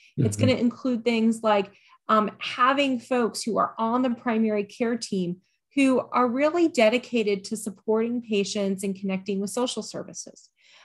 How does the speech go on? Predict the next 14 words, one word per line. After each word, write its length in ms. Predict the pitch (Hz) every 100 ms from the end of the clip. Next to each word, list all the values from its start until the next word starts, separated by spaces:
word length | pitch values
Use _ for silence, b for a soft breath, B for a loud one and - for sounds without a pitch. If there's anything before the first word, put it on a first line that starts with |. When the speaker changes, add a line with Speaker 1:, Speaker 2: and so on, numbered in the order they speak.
| b -
Speaker 1:
um, 300 | 220 208 190
including 680 | 233 226 - 277 269 262 247
things, 600 | 254 240 226 233 226 b b b -
um, 320 | 220 220 214 -
like 260 | 220 220
care 240 | - 262 247
management, 640 | 269 269 240 - - -
including 480 | 233 226 320 311 277
things 340 | 269 262 247
like 200 | 240 220
twenty-four 480 | - 220 226 226 214
seven 320 | - 208 196
access 640 | - 185 190 - - 190 -
to, 480 | - 180 190 190